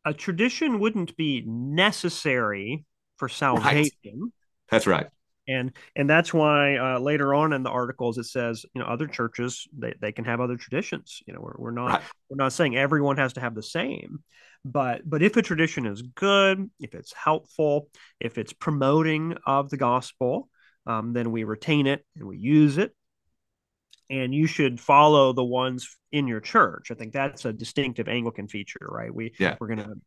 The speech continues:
Speaker 1: we're gonna make some rules, right? These are the ones, we're gonna do these. <laughs>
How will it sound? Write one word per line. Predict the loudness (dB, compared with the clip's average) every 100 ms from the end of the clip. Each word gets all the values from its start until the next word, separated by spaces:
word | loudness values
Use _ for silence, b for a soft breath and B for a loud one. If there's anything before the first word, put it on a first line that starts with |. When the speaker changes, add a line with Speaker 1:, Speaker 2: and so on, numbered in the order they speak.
| _
Speaker 1:
we're | -2
gonna |
make | 0 0
some | 2 6
rules, | 6 4 -2
right? | -8 -6
These | -2 2 4
are | 4
the | 4
ones, | 6 4 2 -4 -10 -12
we're | -14 -10 -6
gonna | -6
do | -2 0
these. | 2 4 2 0 -8 -12 B -16
<laughs> | B